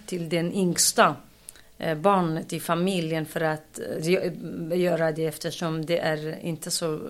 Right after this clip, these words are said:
högt straff för, för mindreåringar. I Sverige har vi säkerligen en halv miljon kvinn-, unga kvinnor och äldre kvinnor som är, som är utsatta, och, och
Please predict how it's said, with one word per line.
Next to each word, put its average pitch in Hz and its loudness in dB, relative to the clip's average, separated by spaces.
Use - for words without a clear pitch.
högt 170 -4
straff - 2
för, 151 -2
för 180 0
mindreåringar. 165 2
I - -4
Sverige 190 4
har 190 6
vi 165 0
säkerligen 185 4
en 175 2
halv 170 4
miljon 160 0
kvinn-, 170 0
unga 180 4
kvinnor 170 -2
och - -6
äldre 160 -2
kvinnor 160 -4
som 156 -2
är, 156 -4
som 160 0
är 156 -2
utsatta, 165 0
och, 156 0
och 151 -2